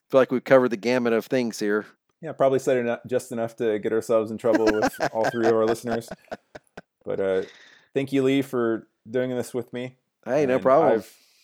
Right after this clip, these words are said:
Speaker 2: as we've said all along, I've enjoyed doing this. And it's been really good to s-, spend time each week. This has kind of held me accountable to actually do this and not just say I would read some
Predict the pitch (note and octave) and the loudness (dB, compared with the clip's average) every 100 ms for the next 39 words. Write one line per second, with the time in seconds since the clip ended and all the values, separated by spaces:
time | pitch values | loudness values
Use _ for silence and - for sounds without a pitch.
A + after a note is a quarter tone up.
0 | - F#2+ G#2+ G2+ - A2+ G#2 - _ _ | -16 -12 -10 -6 0 0 0 -8 _ _
1 | _ _ G#2 G#2 G#2+ G#2+ G2+ G2+ G2+ G#2+ | _ _ -8 -4 -4 -2 -2 -4 -4 -2
2 | G2+ F#2+ G2 G#2 G#2 - _ _ _ _ | -2 -2 -6 -8 -12 -16 _ _ _ _
3 | _ _ _ _ - F#2 F2+ F2 F2 - | _ _ _ _ -14 -10 -10 -12 -14 -16
4 | - G2+ G2+ G#2+ F2+ G2+ F#2 F#2 - - | -10 -6 -2 -2 0 -2 0 -2 -4 -16
5 | _ _ G2+ F#2+ G#2 G2+ G2 G2 - F#2 | _ _ -8 -6 -4 -4 -4 -8 -8 -10
6 | F#2 - _ _ _ _ _ - G2+ F#2+ | -10 -16 _ _ _ _ _ -14 -12 -2
7 | C3 A2 G2+ - B2 C3+ C3+ A2 C3 C3+ | 2 2 0 -2 2 4 4 0 0 2
8 | A#2+ A2 A#2+ A2+ A#2 - G2+ A2+ A2 G2+ | 0 0 4 4 4 0 -2 0 0 0
9 | G#2+ G#2 - G2+ F#2+ - - - G#2+ G#2 | -2 -4 -2 -4 -4 -10 -4 0 4 4
10 | F#2+ F#2+ F#2+ F#2+ - F#2 | 4 2 -2 -6 -8 -14